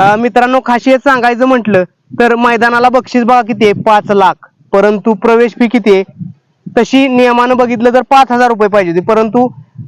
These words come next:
पंधराशे रुपये प्रवेश फी, अ, या आयोजकांना ठेवलेले खासदार केसरी हे मैदान.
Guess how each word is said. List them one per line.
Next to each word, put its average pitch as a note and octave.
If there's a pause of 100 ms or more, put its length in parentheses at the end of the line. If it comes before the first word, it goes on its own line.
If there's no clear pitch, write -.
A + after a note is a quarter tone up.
(140)
पंधराशे C4+
रुपये C4+
प्रवेश C4
फी, B3
अ, G3+
या A3
आयोजकांना G#3+
ठेवलेले G#3 (320)
खासदार G#3+
केसरी G#3+
हे G#3+
मैदान. G3